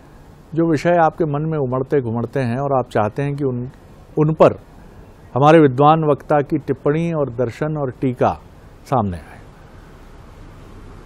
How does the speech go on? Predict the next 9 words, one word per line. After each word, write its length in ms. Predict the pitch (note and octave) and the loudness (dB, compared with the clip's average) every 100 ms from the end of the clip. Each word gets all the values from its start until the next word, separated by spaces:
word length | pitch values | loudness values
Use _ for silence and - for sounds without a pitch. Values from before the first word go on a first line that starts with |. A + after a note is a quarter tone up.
| - - - - - - | -20 -20 -20 -20 -20 -12
हमारा 280 | A2+ B2+ C3+ | -4 2 2
नंबर 300 | C3 B2 C3 | 2 2 2
है 140 | C3+ D#3 | 2 0
सेवन 320 | C#3 B2+ B2+ | 0 0 -2
ट्रिपल 300 | A#2+ - A2 | -4 -4 -2
ज़ीरो 320 | A2 A#2+ D#3+ | 0 0 0
नाइन 260 | D#3+ A#2+ A#2 | -2 -4 -4
सिक्स 300 | - A2+ - | -6 -10 -8
नाइन 280 | G#2+ A#2+ | -6 -4